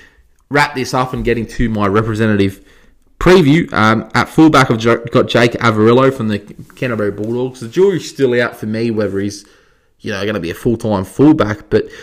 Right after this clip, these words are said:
he was outstanding for them. Two tries. He was one of their best players in that big win over the West Tigers.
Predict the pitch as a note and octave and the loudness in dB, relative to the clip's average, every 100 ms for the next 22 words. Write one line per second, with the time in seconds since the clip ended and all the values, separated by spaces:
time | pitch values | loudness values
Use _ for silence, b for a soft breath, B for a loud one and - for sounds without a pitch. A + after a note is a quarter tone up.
0 | B B B B F#3 F3 E3+ F3 B2+ B2 | B B B B 2 6 6 4 4 4
1 | A#2+ B2+ B2 A2+ D#3 C#3 - A2+ A#2 A2+ | 2 2 0 0 2 2 4 6 6 4
2 | G#2+ A2 G#2+ A2+ G#2 G#2 G2+ - G#2 G2+ | 2 0 0 2 4 4 2 0 2 4
3 | G2 G2 G2+ G2 A2 - G2+ F#2+ F#2+ F#2 | 2 -2 -6 -4 -2 0 0 0 -2 0
4 | G2 - - A2+ B2 B2 A#2 | -2 -2 0 4 4 2 0